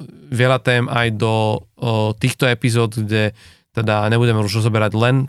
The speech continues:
playoff, lebo to sa už budeme baviť naozaj o dvoch sériách a dostaneme sa aj k ďalším zaujímavým témam, dostaneme sa určite aj k nejakým zaujímavým štatistikám a príbehom z minulosti, že trošku oživíme aj, e,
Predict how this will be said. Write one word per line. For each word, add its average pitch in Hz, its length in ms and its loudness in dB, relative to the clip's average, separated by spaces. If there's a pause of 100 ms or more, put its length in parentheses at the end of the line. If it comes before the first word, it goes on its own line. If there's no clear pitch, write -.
playoff, 113 320 2
lebo 110 160 0
to 101 80 -4
sa 107 160 -2
už 107 80 -4
budeme 107 160 0
baviť 104 240 0
naozaj 107 320 0
o 107 160 0
dvoch 110 160 -2
sériách 120 560 0 (420)
a 104 80 -2
dostaneme 107 400 -2
sa - 160 -2
aj 104 80 -2
k 98 80 -4
ďalším 113 240 0
zaujímavým 117 400 2
témam, 131 320 2
dostaneme 110 400 -2
sa 104 240 -4
určite 117 320 -4
aj 104 240 -4 (320)
k - 80 -16
nejakým 117 320 0
zaujímavým 113 320 0
štatistikám 120 880 -2
a 110 240 -4
príbehom 131 480 2
z 101 80 -4
minulosti, 131 600 2 (440)
že - 80 -20
trošku 113 320 -4
oživíme 113 400 0
aj, 104 240 0
e, 95 40 -10